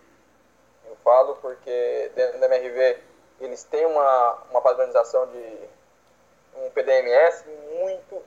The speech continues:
efetivo e é muito interessante. Eu, como coordenador, eu tinha um bom costume lá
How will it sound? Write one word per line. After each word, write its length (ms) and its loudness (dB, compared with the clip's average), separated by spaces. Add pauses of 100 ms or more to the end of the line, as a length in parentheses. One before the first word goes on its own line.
efetivo 600 -8 (520)
e 80 -6
é 80 2 (120)
muito 200 -8
interessante. 720 -2 (560)
Eu, 200 -2 (100)
como 180 0
coordenador, 520 4
eu 120 2
tinha 160 -4
um 40 -6
bom 160 2
costume 760 -8
lá 400 4